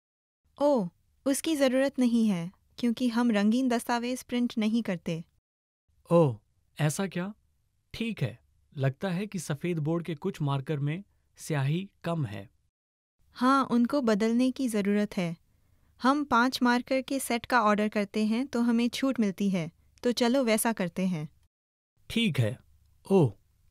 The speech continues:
Speaker 2: क्या हम माउस ऑर्डर कर सकते हैं? मेरे माउस की प्रतिक्रिया धीमी लग रही है।
Speaker 1: मुझे लगता है बैटरी खत्म होने के कारण से ऐसा है।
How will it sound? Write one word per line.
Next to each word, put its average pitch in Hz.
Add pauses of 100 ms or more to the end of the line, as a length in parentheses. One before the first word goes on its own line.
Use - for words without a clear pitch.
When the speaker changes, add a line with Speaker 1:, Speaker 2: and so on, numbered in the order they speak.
Speaker 2:
क्या 185
हम 170
माउस 143
ऑर्डर 160
कर 156
सकते 160
हैं? 165 (340)
मेरे 160
माउस 165
की 190
प्रतिक्रिया 175
धीमी 147
लग 147
रही 110
है। 98 (1000)
Speaker 1:
मुझे 226
लगता 277
है 285
बैटरी 233
खत्म 233
होने 269
के 262
कारण 208
से 233
ऐसा 185
है। 165